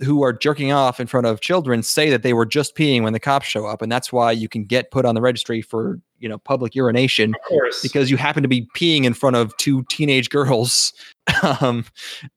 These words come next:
Speaker 1: so th-, that's what that is for. No one, like, is just pissing next to a bar 'cause
Speaker 2: No,
Speaker 1: they're
Speaker 2: of course.
Speaker 1: wasted <laughs> and, like, gets put on
Speaker 2: That's
Speaker 1: the
Speaker 2: it.
Speaker 1: sex
Speaker 2: You're
Speaker 1: offender
Speaker 2: going
Speaker 1: registry.
Speaker 2: to, you're, you're a
Speaker 1: So, but
Speaker 2: sex
Speaker 1: people,
Speaker 2: offender now.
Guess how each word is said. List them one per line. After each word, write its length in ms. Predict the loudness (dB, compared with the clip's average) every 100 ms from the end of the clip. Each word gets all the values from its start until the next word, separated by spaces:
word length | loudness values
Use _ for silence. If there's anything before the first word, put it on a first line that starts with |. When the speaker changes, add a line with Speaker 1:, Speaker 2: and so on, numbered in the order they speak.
| _
Speaker 1:
so 380 | -8 -2 2 2
th-, 260 | 0 -6 -10
that's 360 | -12 -6 -4 -6
what 200 | -4 -4
that 180 | -2 -2
is 100 | -4
for. 360 | -2 0 0
No 140 | 0 0
one, 200 | 0 0
like, 240 | -2 0
is 140 | -2 -2
just 260 | -2 -2 _
pissing 540 | -2 0 0 0 -2
next 180 | -4 -4 0
to 80 | 0
a 40 |
bar 300 | 0 -2 0
'cause 80 | 0
Speaker 2:
No, 100 | -2
Speaker 1:
they're 100 | -2
Speaker 2:
of 60 |
course. 220 | 0 0 0
Speaker 1:
wasted 260 | 0 -2 -2 -4
<laughs> 40 |
and, 400 | -2 0 0 0
like, 260 | 0 -4 -4
gets 400 | -6 -4 -6 -8 -10
put 140 | -2 0
on 80 | 2
Speaker 2:
That's 160 | 0
Speaker 1:
the 60 | 0
Speaker 2:
it. 40 | 0
Speaker 1:
sex 140 | 2
Speaker 2:
You're 100 | 2
Speaker 1:
offender 140 | 2 2
Speaker 2:
going 80 | 2
Speaker 1:
registry. 280 | 0 0 -2
Speaker 2:
to, 60 | 0
you're, 140 | -2 -2 -4
you're 180 | 0 0
a 40 |
Speaker 1:
So, 100 | 0
but 80 | 0
Speaker 2:
sex 60 | 2
Speaker 1:
people, 300 | 0 2 2
Speaker 2:
offender 160 | 0
now. 60 | -4